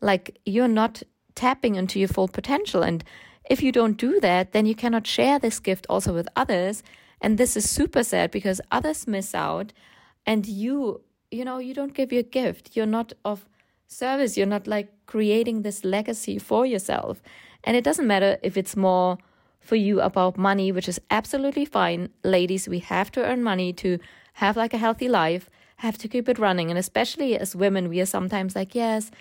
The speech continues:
it's fine. I give everything for free. I give you a lot of value, but, you know, like, just take this. I'm writing this for you. You don't have to pay me."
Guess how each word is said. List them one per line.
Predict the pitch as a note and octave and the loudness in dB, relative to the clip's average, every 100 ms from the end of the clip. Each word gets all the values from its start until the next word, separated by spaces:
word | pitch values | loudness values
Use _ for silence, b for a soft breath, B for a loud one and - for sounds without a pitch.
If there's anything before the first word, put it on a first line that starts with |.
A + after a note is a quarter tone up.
| B B | B B
it's | B3+ - | -8 -6
fine. | - A3+ A3 G#3 | 0 2 2 0
I | - A3 | -2 -2
give | A#3 A3+ - _ | 0 -2 -4 _
everything | A#3 G#3+ A3+ A3 G3+ G3+ | -2 0 -2 0 -2 -2
for | G#3 | -4
free. | - F#3+ | 0 2
I | F#3+ | 2
give | G#3 G3 | 0 0
you | G3+ G3 B B B | 0 0 B B B
a | A3 | 0
lot | A3 B3+ | 2 2
of | A#3+ - | 0 0
value, | G#3+ A3 A#3 A3 G#3+ G#3 | 2 2 0 -2 0 0
but, | G3 G3+ G3 b b b b | 0 -2 -2 b b b b
you | A#3 | 2
know, | A3 G#3+ | 4 4
like, | G#3+ G#3 G#3 G#3 | 4 2 0 -2
just | B3+ - | -2 -2
take | A3 A3 A3 | -2 -2 -2
this. | G#3 G3+ | -4 -2
I'm | A3+ A3 | -2 2
writing | G#3 G#3 G3+ | 2 2 0
this | G3+ | -2
for | - | -2
you. | G#3 G3+ | -4 -4
You | G3 | -4
don't | G#3+ A3+ | -2 0
have | A3+ A3 | 0 -2
to | G#3+ | -6
pay | G#3+ F#3+ | -2 -2
me." | F3+ E3+ | 0 -4